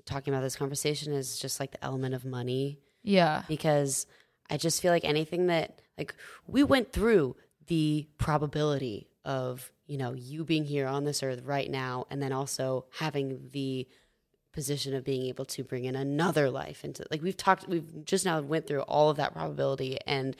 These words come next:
Speaker 1: the miracle that it is.
Speaker 2: It's such a miracle.
Speaker 1: Right?
Speaker 2: Oh my gosh.
Speaker 1: And so it's like, how dare we try to, you know, quantify that and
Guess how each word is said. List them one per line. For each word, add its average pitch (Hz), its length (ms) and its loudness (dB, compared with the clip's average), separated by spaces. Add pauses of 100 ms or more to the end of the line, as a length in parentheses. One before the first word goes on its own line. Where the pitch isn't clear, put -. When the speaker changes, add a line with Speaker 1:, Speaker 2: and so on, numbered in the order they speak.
(200)
Speaker 1:
the 151 80 2
miracle 143 520 4
that 135 220 -2
it - 240 -4
is. - 220 6 (100)
Speaker 2:
It's - 60 0
such 254 320 0
a 240 40 0
miracle. 220 380 0
Speaker 1:
Right? 175 380 6
Speaker 2:
Oh 220 80 -6
my 214 140 -4
gosh. 170 220 2
Speaker 1:
And 190 100 2
so 202 240 6
it's 190 220 2
like, 175 360 2 (300)
how 190 280 6
dare 165 500 4
we 147 480 0 (320)
try 156 460 0
to, 139 600 -2 (840)
you 156 160 0
know, 131 460 0 (760)
quantify 156 960 4
that 147 480 4 (180)
and 135 440 0